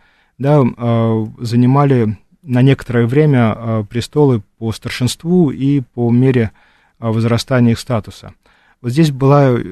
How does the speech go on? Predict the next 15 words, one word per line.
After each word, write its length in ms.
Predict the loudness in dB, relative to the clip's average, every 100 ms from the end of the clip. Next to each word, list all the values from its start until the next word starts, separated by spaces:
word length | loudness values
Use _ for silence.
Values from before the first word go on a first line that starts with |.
| -12
судя 240 | -8 -6
по 140 | -6
всему, 200 | -6 -2
несколько 480 | -2 -2 -6 -6 0
иная 300 | 2 2 0
картина. 560 | -6 -8 -6 0 2 2
Было 380 | -2 -4 0 2
несколько 500 | 4 2 -4 -8 -10
таких 340 | -12 -12 -12
же 300 | -8 -6 -6
княжеств, 520 | -4 0 0 -2 -6
которые 340 | -18 -12 -6 -4
занимали 480 | -2 0 0 0 -4
представители 720 | -8 -14 -8 -6 -6 -6 -4
одной, 500 | -4 -2 0 -2